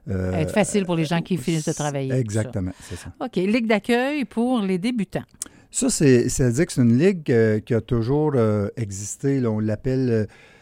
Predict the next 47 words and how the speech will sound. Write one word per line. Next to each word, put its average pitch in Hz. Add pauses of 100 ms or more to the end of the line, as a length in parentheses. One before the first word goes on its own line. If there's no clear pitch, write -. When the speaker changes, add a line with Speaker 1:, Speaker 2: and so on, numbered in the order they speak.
(180)
Speaker 1:
je -
dirais 110
même 135
que 123
c'est, 107 (280)
c'est -
la 120
première 143
ligue, 127
une 127
des 139
premières 131
ligues 135
quand 139
on 127
était 147
à, 113
au 110
Centre 135
des 131
loisirs 110
de 135
Maniwaki, 110
euh, 127
Speaker 2:
Quand 170
Speaker 1:
on -
Speaker 2:
vous 147
Speaker 1:
se 139
Speaker 2:
avez 139
Speaker 1:
souvient, 139
Speaker 2:
commencé, 139 (140)
ben 120
Speaker 1:
on 98
Speaker 2:
ouais. -
Speaker 1:
jouait 123
le 127 (180)
lundi. 107
Le 123
lundi 127
Speaker 2:
Mhm. 254
Speaker 1:
soir, 135
c'était 113
un 107
petit -
peu 131
cette 117
dynamique-là. 107